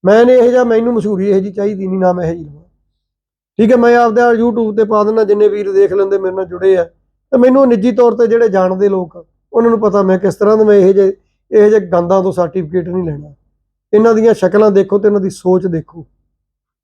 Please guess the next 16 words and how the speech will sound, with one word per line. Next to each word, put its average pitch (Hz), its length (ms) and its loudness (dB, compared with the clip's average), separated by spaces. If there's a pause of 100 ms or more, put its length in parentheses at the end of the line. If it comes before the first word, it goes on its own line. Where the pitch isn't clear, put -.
(360)
ਬਜ਼ੁਰਗ 190 380 2
ਨੇ, 214 240 2 (2250)
ਤੁਹਾਨੂੰ 196 160 2
ਸ਼ਰਮ 202 320 2
ਆਉਣੀ 214 160 4
ਚਾਹੀਦੀ, 208 340 0
ਮੈਂ 190 140 -2
ਤਾਂ 185 100 -6
ਤੁਹਾਨੂੰ 185 260 -4
ਇਹੀ 160 120 -4
ਕਹੂੰਗਾ। 143 320 -8 (1040)
ਫਿਰ 247 240 4
ਵੀਰੋ, 254 500 0 (1900)
ਉਸ 240 160 2
ਤੋਂ 277 180 2
ਬਾਅਦ 233 280 2